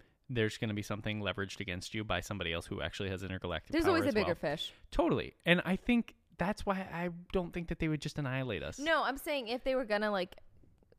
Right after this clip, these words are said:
Speaker 2: like, enslave us, they wouldn't s-, enslave us. They would kill us. That's, that, that's
Speaker 1: I don't
Speaker 2: a
Speaker 1: think they would do that. That's what I'm saying. It's
Speaker 2: No,
Speaker 1: like,
Speaker 2: what I'm saying, but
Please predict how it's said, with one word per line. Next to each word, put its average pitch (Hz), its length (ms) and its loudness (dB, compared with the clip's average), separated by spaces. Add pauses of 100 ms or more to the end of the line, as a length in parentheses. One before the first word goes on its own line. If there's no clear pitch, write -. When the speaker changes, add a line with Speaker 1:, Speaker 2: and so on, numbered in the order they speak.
(280)
Speaker 2:
like, 180 180 0
enslave 185 480 2
us, - 220 -4
they 185 180 0
wouldn't 175 360 -4
s-, - 140 -14
enslave 165 400 -6
us. - 140 -6
They - 100 -4
would - 140 -6
kill 180 180 -4
us. - 240 -14 (960)
That's, 233 200 6
that, 226 280 4
that's 254 60 12
Speaker 1:
I 247 60 12
don't 220 100 10
Speaker 2:
a 220 40 2
Speaker 1:
think 226 140 6
they 220 60 6
would 185 100 4
do 175 100 2
that. 160 180 -2
That's 170 160 6
what 185 60 6
I'm 165 80 4
saying. 160 200 6
It's 359 80 2
Speaker 2:
No, 381 60 10
Speaker 1:
like, 349 80 10
Speaker 2:
what 320 120 8
I'm 320 120 2
saying, 349 300 -2
but 254 180 -4